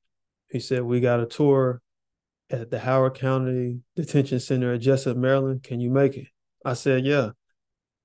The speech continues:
And the moment I said yes, I had a rush of anxiety come over like I hadn't had in years. And, um,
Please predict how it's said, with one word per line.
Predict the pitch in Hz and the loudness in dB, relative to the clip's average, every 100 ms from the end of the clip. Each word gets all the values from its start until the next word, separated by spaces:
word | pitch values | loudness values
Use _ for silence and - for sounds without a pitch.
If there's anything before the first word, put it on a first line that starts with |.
| - | -12
And | 117 | -10
the | 110 | -2
moment | 123 143 143 | 2 4 4
I | 139 | 2
said | 135 - 139 135 | 0 0 0 2
yes, | 131 123 117 110 - - - _ _ _ _ _ _ - | -2 -2 -4 -6 -12 -18 -20 _ _ _ _ _ _ -2
I | 135 | 0
had | 117 123 117 | 0 0 0
a | 113 | 0
rush | 110 110 127 120 | -4 2 2 2
of | 131 120 | 0 0
anxiety | 120 113 117 113 110 | 0 0 0 -2 -4
come | 104 127 117 | -10 -8 -4
over | 117 110 | -4 -4
like | 110 110 117 | -6 -6 -6
I | 113 110 110 _ _ | -6 -8 -16 _ _
hadn't | - 127 123 113 107 - _ _ _ | -6 0 0 0 -6 -12 _ _ _
had | - 127 120 117 | -4 0 2 0
in | 101 104 | -6 -4
years. | 113 135 110 101 - - _ _ _ _ _ _ _ _ _ - | 2 2 2 -4 -16 -20 _ _ _ _ _ _ _ _ _ -2
And, | 135 120 117 110 | 0 0 -2 -2
um, | 113 110 110 107 110 | 0 0 -2 -6 -10